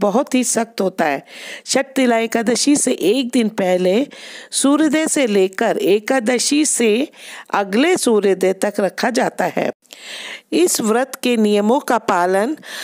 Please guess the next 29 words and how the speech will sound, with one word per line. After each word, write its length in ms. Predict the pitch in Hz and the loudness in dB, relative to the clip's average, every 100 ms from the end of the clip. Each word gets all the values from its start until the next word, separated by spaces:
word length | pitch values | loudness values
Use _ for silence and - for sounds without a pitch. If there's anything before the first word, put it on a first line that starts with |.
| - - | -12 -2
हर 260 | 233 311 | 0 2
व्रती 480 | 320 226 214 214 285 | 2 2 0 0 -2
को 280 | 269 - 214 | 0 0 0
अड़तालीस 720 | - 202 - 226 202 262 269 | 2 -2 -2 -2 0 0 0
घंटे 320 | - 185 202 | -2 -2 -2
तक 220 | 220 214 214 | -2 -4 -4
करना 340 | 202 185 180 | -2 0 0
चाहिए। 460 | 170 185 165 165 - - - - - | 0 -2 0 -2 -4 -10 -10 -10 -4
माना 280 | 190 208 277 | 0 0 0
जाता 360 | 294 269 220 226 | 0 0 0 -2
है 80 | |
कि 220 | 220 247 233 | -2 -2 -2
जो 240 | 214 269 | 0 0
कोई 260 | 277 240 214 | 0 0 2
भी 160 | 226 | 0
शक्तिला 600 | 214 208 202 - 214 233 | 0 -2 -4 -2 0 0
का 240 | 247 247 208 | 0 0 0
व्रत 320 | 190 233 226 | 0 -2 -2
रखते 380 | 190 - - 214 | -4 -4 -2 0
हैं, 200 | 185 170 | 0 -4
उन्हें 480 | - 190 202 247 302 - - - - - | 0 2 2 0 -4 -10 -18 -14 -14 -4
इन 140 | - 269 | -2 2
नियमों 360 | 269 226 220 | 2 2 2
का 140 | 214 226 | 0 0
कठोरता 600 | 214 214 208 202 240 277 | -2 0 2 2 0 -2
से 160 | 262 | 0
पालन 380 | 247 202 190 208 | 0 0 0 0
करना 300 | 202 190 185 | 0 -2 -2
चाहिए। 460 | 165 196 175 175 | -2 -2 0 0